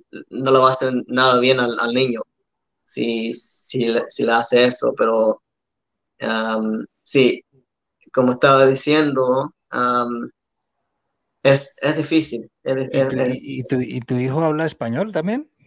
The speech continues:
Speaker 1: Él poco a poco está aprendiendo, entiende, entiende más que lo que habla.
Speaker 2: Claro.
Speaker 1: Él, eh, igual, igual con, con el japonés. Pero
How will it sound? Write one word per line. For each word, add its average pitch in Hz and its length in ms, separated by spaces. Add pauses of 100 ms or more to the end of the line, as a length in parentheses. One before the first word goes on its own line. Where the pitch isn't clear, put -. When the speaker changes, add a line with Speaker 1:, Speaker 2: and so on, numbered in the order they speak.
(640)
Speaker 1:
Él 190 520
poco 202 220
a 202 100
poco 208 200
está 196 160
aprendiendo, 185 680 (240)
entiende, 180 600
entiende 190 420
más 175 200
que 170 120
lo 156 140
que 139 100
habla. 131 420 (840)
Speaker 2:
Claro. 101 340 (260)
Speaker 1:
Él, 123 300 (200)
eh, 127 360
igual, 160 320
igual 156 260
con, 151 300
con 143 180
el 135 80
japonés. 127 680 (1040)
Pero 131 180